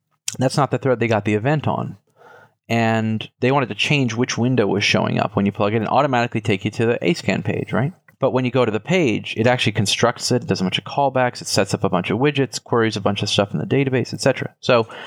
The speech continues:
uh, when I got there, they had decided to put mutex locks around all of their U I calls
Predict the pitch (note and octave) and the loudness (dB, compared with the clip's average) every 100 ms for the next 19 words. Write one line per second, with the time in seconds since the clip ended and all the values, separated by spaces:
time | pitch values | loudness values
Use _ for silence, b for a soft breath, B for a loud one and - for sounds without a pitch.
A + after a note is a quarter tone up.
0 | B - A#2+ A2+ A2+ A2 E3 G#3+ G#2 F#2+ | B -2 0 0 -2 0 0 0 -2 0
1 | G2+ - - A#2+ C3+ C#3+ C3 A#2 A2+ A2 | 0 -2 0 0 0 0 0 2 2 0
2 | G#2+ - _ _ _ - - B2+ D3 E3 | -4 -14 _ _ _ -14 -6 0 0 2
3 | G#2+ G2+ - - A2+ A2 G#2+ G#2+ G#2+ - | 0 -2 -4 0 2 4 2 0 -2 2
4 | B2+ - - _ _ _ - C3+ D3+ D#3+ | 2 0 -12 _ _ _ -2 -2 0 -2
5 | - G#2 F2+ G2+ A2 G#2 G#2 - A#2+ C#3 | 0 0 0 0 -2 0 0 0 0 2
6 | C#3 A#2 A#2 A2+ A2 G#2 G2+ A2 A2 G2+ | 0 0 0 2 0 -2 0 2 2 0
7 | G2+ - G#2 A#1+ - - - | -2 0 0 0 -4 -6 -6